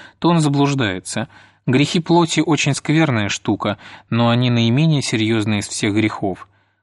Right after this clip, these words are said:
Самые ужасные, вредоносные удовольствия чисто духовны. Это удовольствие склонять других к злу, навязывать другим свою волю, клеветать, ненавидеть, стремиться к власти.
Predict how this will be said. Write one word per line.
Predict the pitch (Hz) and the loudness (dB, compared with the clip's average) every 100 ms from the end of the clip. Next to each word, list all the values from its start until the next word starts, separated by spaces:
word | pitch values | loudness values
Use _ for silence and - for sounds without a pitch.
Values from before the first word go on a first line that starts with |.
| - | -8
Самые | - 151 139 | 0 2 2
ужасные, | 120 120 143 - 110 95 | 2 0 -2 -2 -4 -2
вредоносные | 113 113 107 120 127 117 104 | 0 0 0 0 -2 -2 -2
удовольствия | 104 110 165 - 135 127 | 0 0 0 0 -2 -2
чисто | - 175 - 147 | 0 -4 -2 0
духовны. | 127 - 123 101 98 95 - - _ _ _ - | 0 0 0 0 -2 -8 -10 -20 _ _ _ -6
Это | 127 | 0
удовольствие | 127 127 147 156 135 120 | 2 2 2 2 0 -2
склонять | - 123 127 131 | 0 0 2 0
других | 113 110 120 123 - | 0 0 0 -2 -4
к | 107 | -6
злу, | 104 104 104 98 - - - - | -2 0 0 -2 -8 -20 -16 -2
навязывать | 117 120 131 123 117 | 0 2 2 0 0
другим | 120 113 135 | -2 0 -2
свою | - 127 123 | 0 0 2
волю, | 113 101 95 95 | 2 0 0 -4
клеветать, | - 117 113 104 107 101 - - | -2 0 0 0 -2 -4 -4 -4
ненавидеть, | 127 156 147 110 104 98 - | 0 2 0 -2 -6 -6 -6
стремиться | - 143 131 151 - 117 | -6 0 0 0 -2 -4
к | 113 | -2
власти. | 101 98 - - 101 | 0 -2 -4 -8 -10